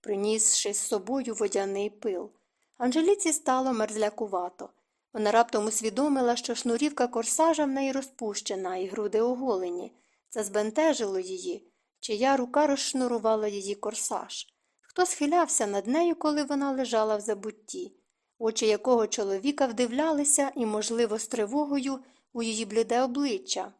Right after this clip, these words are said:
нерухомі риси, у повіки, що посиніли від смертельної втоми. Потім він, мабуть, зрозумів, що вона просто вибилася з сил і заснула, і пішов, розшнурувавши їй корсаж, щоб їй було легше дихати.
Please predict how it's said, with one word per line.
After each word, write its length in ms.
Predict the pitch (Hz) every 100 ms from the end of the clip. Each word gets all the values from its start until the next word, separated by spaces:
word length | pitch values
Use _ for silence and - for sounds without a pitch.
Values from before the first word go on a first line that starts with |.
| _ 233
нерухомі 600 | 208 226 - 339 214 202
риси, 520 | 262 339 - 302 294 _
у 100 | 233
повіки, 720 | 208 214 202 330 359 311 302 294
що 300 | - 247 214
посиніли 600 | 226 - 359 359 330 294
від 160 | 277
смертельної 760 | - 226 214 - 202 202 208 226
втоми. 560 | 240 - 208 190 185 - _ _ _ _ _
Потім 360 | 381 403 359 311
він, 200 | 330 294
мабуть, 320 | 269 269 233
зрозумів, 580 | 247 220 226 247 320 -
що 180 | -
вона 200 | 196 202
просто 360 | 202 233 226 233
вибилася 600 | 220 247 240 233 - 226
з 40 | -
сил 440 | - 349 359 330 294
і 100 | 269
заснула, 720 | 240 - 233 202 185 190 - _ _ _ _
і 100 | 233
пішов, 420 | 233 220 269 247
розшнурувавши 760 | 220 220 233 214 214 226 226 233
їй 220 | 214 214
корсаж, 560 | - 285 - - 330 320
щоб 420 | - - 233 233
їй 140 | 320
було 300 | 254 262 247
легше 400 | 196 196 - 226
дихати. 600 | 208 208 185 - - -